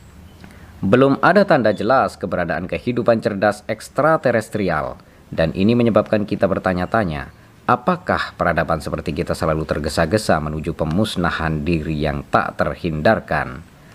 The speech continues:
Batas negara tidaklah nyata saat kita memandang bumi dari antariksa. Fanatisme etnis atau chauvinisme keagamaan atau kebangsaan menjadi agak sulit dipertahankan bila kita melihat planet kita sebagai sabit biru rapuh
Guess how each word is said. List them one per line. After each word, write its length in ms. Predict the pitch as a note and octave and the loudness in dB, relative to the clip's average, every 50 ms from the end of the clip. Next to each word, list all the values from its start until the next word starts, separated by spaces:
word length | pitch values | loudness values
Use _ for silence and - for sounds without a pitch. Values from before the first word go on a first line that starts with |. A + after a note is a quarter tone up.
| - - - - - - - - - | -20 -20 -20 -20 -20 -20 -20 -20 -18
Batas 480 | - - - D#2 C#2+ - - D2 - - | -12 -4 0 0 0 0 0 -4 -4 -4
negara 480 | E2+ D#2 C#2 E2 G2 A2+ A#2 A2+ A2+ | -6 -4 0 2 4 4 4 2 2
tidaklah 400 | A2 A2 G2 F#2+ D#2+ F2+ F#2+ F2 | 2 0 0 2 2 2 0 -2
nyata 480 | F#2+ F#2+ F2+ G2+ A2+ A#2+ - - B2+ B2 | -2 -4 -2 0 0 2 2 2 2 2
saat 240 | - - - G2+ - | 2 0 -2 -2 -2
kita 240 | - A2+ G#2+ A2 G#2 | -4 -4 -2 -2 -2
memandang 480 | G#2+ G#2 G2+ G2 G2 F2 G2 F#2+ F#2 | 0 -2 -2 -2 0 0 0 0 0
bumi 400 | E2+ F#2+ B2 C3 C3+ C3 B2+ G#2+ | 0 0 0 0 2 0 2 4
dari 160 | A2 G#2 F#2+ | 4 4 4
antariksa. 640 | F2+ G2 F2+ F#2+ F#2+ F#2 - - - D#2 - - - - - - - - - - - - - - - - | 2 2 0 -2 -2 -4 -6 -6 -6 -6 -6 -6 -8 -14 -20 -20 -20 -20 -20 -20 -20 -20 -20 -18 -4 0
Fanatisme 720 | - C#3+ E3+ F#3 E3+ - C3+ A#2 - A2 F#2+ F2 F2+ - | 2 2 4 2 2 0 0 0 2 2 2 2 0 0
etnis 640 | - F2 - - F2+ G2 B2 A#2 F#2 - - - - - - - - - | -2 -4 -2 0 0 2 2 2 2 0 -2 -10 -14 -18 -20 -20 -20 -12
atau 640 | - - D#2+ - - - A2 A2 G2 D2+ C#2 - - - | -4 -4 -4 -4 0 2 2 2 4 2 0 -4 -10 -10
chauvinisme 960 | - - E2+ F2 F2 - - - E3 D3+ A#2+ G#2 - - E2 D#2 D2+ D#2 F2 F#2+ - | -2 0 0 0 0 -2 2 2 2 4 4 0 0 -2 -4 -4 -4 -4 -4 -4 -4
keagamaan 800 | - C2 C#2+ D#2 D2+ E2+ D#2 D#2 D2 - - D2 D2+ F2+ G#2 A2+ A2+ - - | -2 -2 -2 -2 0 -2 0 0 -2 -2 -2 -2 -2 -2 -4 -4 -6 -10 -6
atau 560 | - G2+ G2+ G3 - D#3 D#3 D3 A#2+ F2+ D#2 - - - - - | -2 -2 -2 0 2 4 4 4 4 2 -2 -6 -14 -20 -16 -2
kebangsaan 800 | - F#2+ F#2 C#3+ D#3+ E3 D3+ - A2+ - - D2+ D2+ E2 F#2+ G2 | -2 2 2 4 2 2 2 0 0 0 0 -2 -6 -4 -4 -4
menjadi 320 | F#2 F2 D#2+ E2 D#2 - - | -4 -4 -4 -4 -4 -2 -4
agak 240 | F2 D#2+ F2 D#2+ - | -2 -2 -2 -4 -4
sulit 400 | - - D#3 D#3+ D#3 C3 F#2+ G2+ | -4 0 0 2 2 2 2 0
dipertahankan 960 | - - F2+ - - E2 D#2+ - F#2+ F#2 F#2 F2+ - A#2+ C3 C#3 C#3 C3 A#2 | 0 0 -2 0 0 0 0 0 -2 -4 -4 0 0 2 2 2 0 -2 -2
bila 160 | G2 F2+ E2+ | -2 -2 -2
kita 320 | D#2+ - F2 D#2 - G#2+ | -4 -6 -10 -2 0 0
melihat 480 | A2 G#2+ G2+ F#2 E2 F2 F2+ - - - | 2 2 0 -2 -2 -4 -6 -6 -2 0
planet 320 | F#2 F2 F#2 G2 F#2+ F2 | 0 0 2 0 -2 -4
kita 400 | - - C3+ C#3+ C#3+ - C#3 C#3 | -4 -2 -2 -2 2 2 2 2
sebagai 480 | - - G#2+ G2+ G#2 G2 F#2 G2 F#2+ F#2 | 2 0 0 0 0 0 2 0 -2 -2
sabit 560 | - - - D#3 F3 E3+ C#3 C3 A2 G2 F#2 | -4 -4 -2 0 0 2 2 0 0 -2 0
biru 320 | - G#2+ G#2 G2+ G#2 G2+ F#2+ | 0 2 2 2 2 0 0
rapuh 480 | - G2+ F#2 - - C3+ D3 B2 F#2+ | 0 0 0 0 -2 -2 -2 -2 -2